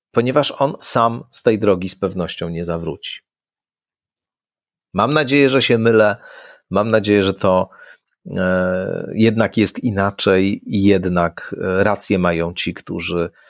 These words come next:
starają się do wszystkiego przykładać racjonalną miarę, e, i widzą,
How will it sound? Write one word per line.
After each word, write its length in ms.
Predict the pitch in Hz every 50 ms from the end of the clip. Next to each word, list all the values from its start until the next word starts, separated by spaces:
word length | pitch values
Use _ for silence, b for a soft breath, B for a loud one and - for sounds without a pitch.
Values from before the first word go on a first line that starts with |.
| b b b _ _ - -
starają 680 | - - - 104 95 95 92 90 90 87 80 80 82 -
się 480 | - - - 80 85 82 80 80 80 -
do 160 | 101 95 104
wszystkiego 540 | 92 - - 101 - - - 110 92 90 92
przykładać 880 | - - - 90 - 92 92 92 87 87 85 82 - - - - - - -
racjonalną 920 | 90 92 92 95 90 87 - - 95 90 90 92 90 90 90 90 87 87
miarę, 560 | 90 92 95 92 92 92 90 85 85 85 - B B B B B B B B _ - -
e, 260 | 101 95 92 90 87 90 -
i 160 | - 110 92
widzą, 720 | 92 95 95 95 95 95 92 87 87 87 85 85 87 90